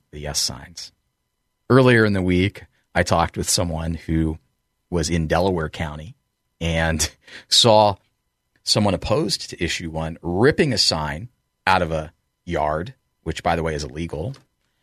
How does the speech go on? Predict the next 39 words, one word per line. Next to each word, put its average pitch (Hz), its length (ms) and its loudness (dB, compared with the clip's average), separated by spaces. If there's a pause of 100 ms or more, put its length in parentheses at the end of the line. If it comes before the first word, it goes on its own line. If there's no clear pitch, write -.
(300)
and 87 300 2
honked 131 440 2
the 95 80 -2
horn. 90 340 0
Now, 85 120 0
the 85 60 -6
person 107 320 0
ripping 120 260 4
the 104 60 0
sign 101 280 2
out 98 120 4
of 92 60 0
the 90 80 -2
yard 117 400 4
thought, 95 320 2
"Hey, 139 300 2
this 113 180 0
person's 117 360 0
supporting 123 380 2
me," 101 120 0 (480)
raising 135 340 4
his 123 140 4
hands 123 420 2
victoriously. 110 760 2
And 104 120 2
then 104 240 2 (460)
when 101 100 0
the 92 80 2
motorist 98 480 2
rolled 92 180 0
down 90 140 2
the 90 60 -2
window 98 240 2
and 90 100 0
said, 101 160 0
"What 190 120 8
are 254 40 6
you 240 100 6
doing? 247 520 4